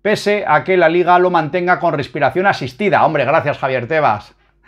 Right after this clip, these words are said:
<laughs> Nos deja fichar a, a Oriol Romeo el año pasado por tres coma cuatro millones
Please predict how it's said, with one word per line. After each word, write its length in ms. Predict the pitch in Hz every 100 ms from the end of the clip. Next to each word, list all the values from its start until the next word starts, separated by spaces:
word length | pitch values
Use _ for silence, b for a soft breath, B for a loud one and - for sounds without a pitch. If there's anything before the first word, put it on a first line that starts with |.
| B B -
<laughs> 440 | - - - - 165
Nos 240 | 160 151
deja 220 | 208 202
fichar 340 | 185 170 202 196
a, 80 |
a 240 | 185 190 -
Oriol 320 | 170 170 202
Romeo 280 | 185 180 196
el 80 | 190
año 180 | 196 170
pasado 400 | 165 190 202 160
por 140 | 147
tres 100 | 147
coma 180 | 190 175
cuatro 220 | 175 175
millones 420 | 170 180 202 -